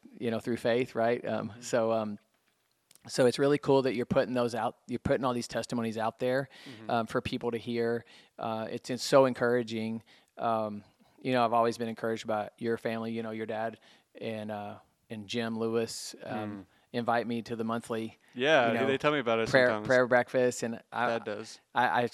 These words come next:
Speaker 1: I, I need to make, that's one of the goals for twenty twenty-four, make more of those breakfasts, you know?
Speaker 2: <laughs> Yeah.
Speaker 1: <laughs> But, um, no, I would just say, um, you know, we, we love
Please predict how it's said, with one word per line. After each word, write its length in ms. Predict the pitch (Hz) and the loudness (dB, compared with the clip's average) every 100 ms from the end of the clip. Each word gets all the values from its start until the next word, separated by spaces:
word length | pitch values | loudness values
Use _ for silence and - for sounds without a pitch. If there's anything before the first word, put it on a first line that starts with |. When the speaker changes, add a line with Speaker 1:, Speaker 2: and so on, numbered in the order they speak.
| - | 2
Speaker 1:
I, 60 | 127 | 2
I 40 | |
need 140 | 131 139 | 4 2
to 60 | 139 | 2
make, 240 | 131 95 | 2 4
that's 180 | 131 - | 2 4
one 120 | 143 | 0
of 60 | 131 | 2
the 80 | 120 | 2
goals 200 | 120 - | 2 0
for 80 | |
twenty 200 | 123 120 113 | -4 -4 -4
twenty-four, 300 | 117 110 113 | -6 -4 0
make 180 | 117 123 | 0 2
more 200 | 120 120 | 4 4
of 60 | 117 | 2
those 160 | 113 | -2
breakfasts, 560 | 104 113 - 101 107 - | 0 -2 -2 -8 -8 -4
you 80 | 131 | 2
know? 80 | |
Speaker 2:
<laughs> 300 | - - 156 | 2 4 0
Yeah. 280 | - 147 - 139 - - | 2 0 0 -2 -6 -10
Speaker 1:
<laughs> 280 | - - - | -14 -18 -2
But, 300 | 127 120 117 | 4 6 6
um, 400 | 117 113 113 110 - _ _ _ | 4 2 0 -4 -12 _ _ _
no, 180 | 123 139 | 6 10
I 160 | 143 135 | 12 10
would 80 | 143 | 8
just 160 | 143 | 4
say, 340 | 147 139 135 131 | 6 8 8 4
um, 520 | 120 113 113 110 107 _ _ _ - _ _ _ _ | 2 2 0 -2 -8 _ _ _ -20 _ _ _ _
you 80 | 123 | -4
know, 240 | 117 110 110 | 0 0 -2
we, 300 | - 123 - _ - | -2 -2 -2 _ -8
we 460 | 123 123 123 120 | -2 0 0 -2
love 680 | 123 120 127 127 127 117 - | 0 2 4 4 2 -2 -12